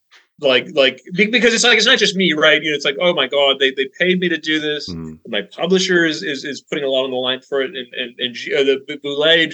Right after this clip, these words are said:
Speaker 1: you know, has drawn, like, a hundred fifty, <laughs> like, of the greatest comic book pages I've
Speaker 2: It
Speaker 1: ever
Speaker 2: is
Speaker 1: seen.
Speaker 2: amazing. Just putting it out there is
Speaker 1: He, he
Speaker 2: amazing.
Speaker 1: utter, uh,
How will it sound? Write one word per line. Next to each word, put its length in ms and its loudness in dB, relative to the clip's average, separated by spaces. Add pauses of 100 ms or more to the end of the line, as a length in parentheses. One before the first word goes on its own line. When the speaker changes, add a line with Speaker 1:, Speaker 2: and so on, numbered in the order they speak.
Speaker 1:
you 120 -2
know, 60 2
has 120 -4
drawn, 280 -4
like, 280 -4 (240)
a 80 -4
hundred 280 -4
fifty, 360 -2 (320)
<laughs> 320 -14
like, 200 4
of 160 0
the 80 -4
greatest 380 2
comic 280 0
book 160 -8
pages 260 -2
I've 120 2
Speaker 2:
It 80 -2
Speaker 1:
ever 140 -2
Speaker 2:
is 120 -4
Speaker 1:
seen. 140 -2
Speaker 2:
amazing. 500 -6
Just 300 -10
putting 220 -6
it 60 -4
out 140 -6
there 160 -8
is 80 -6
Speaker 1:
He, 80 -8
he 140 2
Speaker 2:
amazing. 340 -10 (1000)
Speaker 1:
utter, 300 4
uh, 160 2